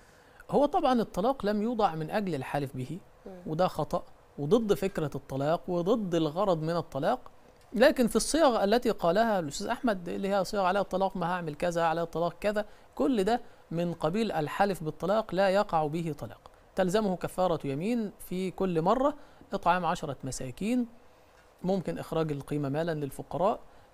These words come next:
Speaker 1: مش هيقدر يبقى بيصوم ثلاث أيام عن كل مرة.
Speaker 2: هو شخصيًا بيعترف برضه وبيقول، آه، بمشي على فرض واسيب فرض، بمشي على سطر واسيب سطر،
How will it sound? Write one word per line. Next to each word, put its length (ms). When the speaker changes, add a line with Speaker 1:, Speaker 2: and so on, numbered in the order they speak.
Speaker 1:
مش 260
هيقدر 360
يبقى 400
بيصوم 480
ثلاث 220
أيام 340
عن 140
كل 440
مرة. 220
Speaker 2:
هو 260
شخصيًا 720
بيعترف 680
برضه 380
وبيقول، 840
آه، 300
بمشي 360
على 220
فرض 320
واسيب 340
فرض، 300
بمشي 320
على 140
سطر 300
واسيب 640
سطر، 340